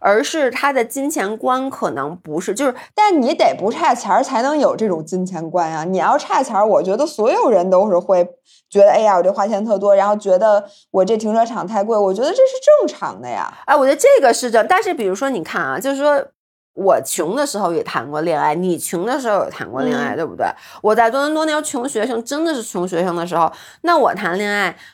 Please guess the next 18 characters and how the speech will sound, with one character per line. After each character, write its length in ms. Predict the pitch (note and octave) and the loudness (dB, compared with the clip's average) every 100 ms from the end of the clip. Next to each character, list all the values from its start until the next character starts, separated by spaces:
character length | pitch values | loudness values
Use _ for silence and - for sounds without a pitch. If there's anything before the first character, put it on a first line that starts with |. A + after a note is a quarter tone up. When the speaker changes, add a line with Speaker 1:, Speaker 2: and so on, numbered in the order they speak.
| _ _ _ | _ _ _
Speaker 1:
从 140 | - A#3+ | -4 0
来 120 | C#4 | 0
也 80 | F3+ | 0
没 80 | |
有 80 | - | -2
A 200 | - B3 | 0 -2
A 220 | B3+ C4+ | 0 -2
过。 300 | C4+ - - - _ _ _ _ | -2 -4 -4 -10 _ _ _ _
其 320 | - - D4+ | -6 -2 0
实 160 | F#4+ D#4+ | 0 0
最 100 | E4+ | 2
后 60 | E4 | 2
end 220 | - D4 | 2 2
up 200 | C4+ A#3 | 2 0
是 180 | G3+ - | -2 -2
A 160 | - F3+ | 2 2
A 240 | D#3 E3+ | 2 0
了。 220 | D#3+ - | 0 -2